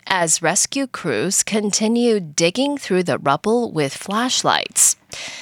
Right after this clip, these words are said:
The local government says the search for the survivors in the Damas neighborhood of Yaoundé will continue. About a dozen others injured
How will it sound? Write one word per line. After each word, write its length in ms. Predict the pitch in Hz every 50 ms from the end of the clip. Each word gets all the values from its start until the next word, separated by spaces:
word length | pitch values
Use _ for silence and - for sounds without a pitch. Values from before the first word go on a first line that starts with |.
| - - - -
The 120 | 233 240 240
local 340 | 254 262 269 - 277 262 220
government 580 | 202 208 208 220 226 214 202 190 175 165 156
says 380 | - - 180 175 170 170 165 -
the 160 | - 151 131
search 480 | 117 - - - 190 202 208 - - -
for 380 | - - - 175 180 208 240
the 180 | 220 - 160 147
survivors 1040 | - - - 127 104 - - 151 160 202 214 202 139 113 117 160 202 214 - - -
in 220 | - 214 196 185
the 120 | 160 165 151
Damas 600 | 117 - 151 151 175 190 196 185 175 - - -
neighborhood 760 | 156 151 151 190 247 254 - 277 240 170 156 156 127 151 180
of 120 | 185 180
Yaoundé 800 | - 175 151 120 101 90 170 226 269 269 233 - 160 156 175 196 - - - - -
will 240 | 208 220 247 277 262
continue. 880 | - - 180 131 131 131 - - - 277 269 220 160 - 62 - - _ _ _ - - - - - - - -
About 320 | - 240 202 240 240 247 254
a 80 | 233
dozen 460 | 202 175 202 208 220 220 240 233 214 - -
others 460 | - 180 165 175 165 160 160 - - -
injured 500 | - 196 196 196 185 180 160 143 135 -